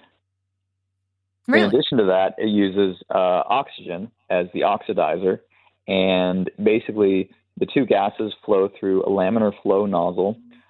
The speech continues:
Speaker 2: um, from the glass blowing industry. So
Speaker 1: Wow.
Speaker 2: the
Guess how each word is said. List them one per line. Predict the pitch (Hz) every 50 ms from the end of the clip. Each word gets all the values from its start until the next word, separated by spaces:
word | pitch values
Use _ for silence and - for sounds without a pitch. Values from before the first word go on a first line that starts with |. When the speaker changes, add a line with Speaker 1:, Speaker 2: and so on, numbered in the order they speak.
| _ _ -
Speaker 2:
um, | - 90 90 90 90 92 90 -
from | - 98 92
the | 92
glass | - 107 120 139 - -
blowing | 98 95 87 82 82
industry. | 71 76 76 78 - - - - - - _ _ _ _ _ _ _ _ _ _ _ _ _ _ _ _ - -
So | - 110 104 104 101 98 95 95 - _ _ -
Speaker 1:
Wow. | 143 147 143
Speaker 2:
the | 143 110 110 104